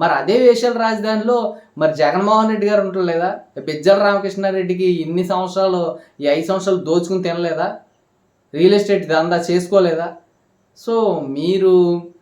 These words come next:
మాట్లాడితే న్యాయం, ఎదుటోడు మాట్లాడితే అన్యాయం, మీరు చేస్తే సంసారం, ఎదుటోడు చేస్తే ఇంకేదో సంథింగ్ అని చెప్పేసి మీరు అలా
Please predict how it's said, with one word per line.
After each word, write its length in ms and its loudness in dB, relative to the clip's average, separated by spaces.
మాట్లాడితే 760 -2
న్యాయం, 500 -6
ఎదుటోడు 420 -2
మాట్లాడితే 880 -4
అన్యాయం, 640 -8
మీరు 180 -6
చేస్తే 720 -2
సంసారం, 520 -4
ఎదుటోడు 400 -6
చేస్తే 300 -8
ఇంకేదో 580 -4
సంథింగ్ 420 -6
అని 80 -8
చెప్పేసి 480 -6
మీరు 440 -8
అలా 180 -4